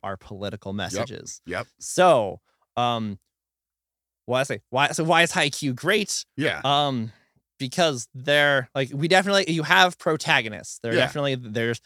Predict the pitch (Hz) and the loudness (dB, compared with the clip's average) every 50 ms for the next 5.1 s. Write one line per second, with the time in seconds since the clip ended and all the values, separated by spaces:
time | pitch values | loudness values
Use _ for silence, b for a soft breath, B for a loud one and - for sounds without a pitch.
0 | b - 139 165 180 196 226 226 214 147 190 208 208 208 208 202 196 196 202 196 | b 2 4 4 8 8 8 8 8 8 8 8 8 8 8 8 6 4 4 0
1 | - - - - _ _ _ _ 135 139 135 160 151 131 143 156 156 131 151 139 | -2 -6 -8 -12 _ _ _ _ -2 0 0 2 0 2 2 0 0 0 -2 -4
2 | - - 151 151 160 151 139 151 151 151 - 165 139 135 131 127 131 135 135 123 | -2 -2 -2 0 0 0 0 0 0 0 2 2 2 4 4 2 4 4 4 4
3 | 117 143 b b b b _ _ 151 156 156 165 160 - - 180 175 170 165 156 | 2 0 b b b b _ _ 0 2 2 2 0 2 2 4 6 6 6 6
4 | 151 147 135 123 107 - - - - 185 170 - 170 135 101 - - - - - | 6 6 4 4 2 -2 -6 -6 -2 0 2 2 2 0 -2 -6 -10 -12 -12 -12
5 | - | -14